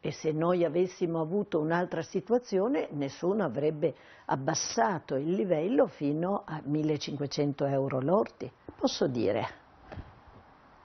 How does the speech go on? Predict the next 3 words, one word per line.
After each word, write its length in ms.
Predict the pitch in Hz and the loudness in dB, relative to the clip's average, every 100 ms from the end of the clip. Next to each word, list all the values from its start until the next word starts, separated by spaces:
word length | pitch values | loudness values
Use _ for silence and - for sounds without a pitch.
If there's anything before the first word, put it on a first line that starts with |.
| - - | -20 -12
quindici 560 | - 233 208 175 - 151 | 2 4 4 0 -2 0
novembre 540 | 147 147 147 139 143 | 0 2 2 2 0
duemilaundici, 1080 | 131 135 139 135 135 127 135 139 131 - | 0 0 0 0 -4 -4 -4 -4 -4 -8